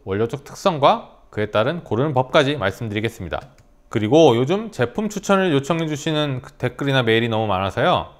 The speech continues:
하나하나 답변해 드리기가 점점 어려운 수준이 되었습니다. 그래서 영상 하단 내용 부분에 추천 제품 리스트를 남겨드리기로 하였고요. 리스트상의 추천 제품들은 효과가 더 좋은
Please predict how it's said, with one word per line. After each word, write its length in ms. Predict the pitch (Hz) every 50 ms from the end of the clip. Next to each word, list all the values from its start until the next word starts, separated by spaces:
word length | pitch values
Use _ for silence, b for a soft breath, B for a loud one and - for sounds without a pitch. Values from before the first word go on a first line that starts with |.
| _
하나하나 460 | - - 139 131 120 117 117 127 120
답변해 360 | - 98 95 - 123 131 131 123
드리기가 340 | 110 107 107 104 104 127 127
점점 400 | - 104 104 110 135 135 120 82
어려운 320 | 78 85 98 123 143 156
수준이 340 | 139 - 139 131 131 131 131
되었습니다. 680 | 110 113 110 104 - - 101 104 117 113 95 78 - - - _
그래서 320 | - 113 117 123 139 156
영상 380 | 135 117 117 127 135 156 156 160
하단 220 | 175 165 175 160
내용 220 | 135 120 131 165 185
부분에 540 | 170 160 143 143 165 185 233 147 101 82 -
추천 300 | - - - - 208 208
제품 260 | 196 185 - 196 175
리스트를 640 | 156 143 131 139 - - 143 135 180 214 226 196 104
남겨드리기로 920 | 90 98 107 117 131 127 120 110 110 104 98 107 107 131 160 175 175 b b b b
하였고요. 640 | - - 151 139 131 127 - 131 170 185 131 - - - b b b b -
리스트상의 580 | 120 160 180 - - 233 220 208 214 202 202
추천 280 | 196 - - - 202 190
제품들은 460 | 185 170 - 180 165 156 170 175 180
효과가 320 | 190 185 - 196 190 190
더 180 | 180 185 175 -
좋은 420 | - 151 165 185 175 190 202 202